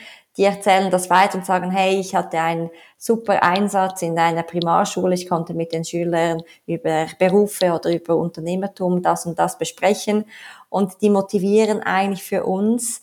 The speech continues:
ein, äh, ihres Netzwerk ein Stück weit und können begeisterte Leute uns zurückspiegeln. Und ich glaube,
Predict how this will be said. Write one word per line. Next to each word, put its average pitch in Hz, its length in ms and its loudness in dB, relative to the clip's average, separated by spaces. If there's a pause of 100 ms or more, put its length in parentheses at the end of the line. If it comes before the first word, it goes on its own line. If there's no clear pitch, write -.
(120)
ein, 175 380 0 (140)
äh, 165 320 2
ihres 220 320 2
Netzwerk 220 600 -2 (200)
ein 226 160 2
Stück 247 380 -4
weit 233 300 0 (420)
und 196 260 -4
können 208 560 2
begeisterte 185 720 0
Leute 185 560 2
uns 190 340 -4
zurückspiegeln. 170 720 -2
Und 160 80 -4
ich - 80 -14
glaube, - 220 2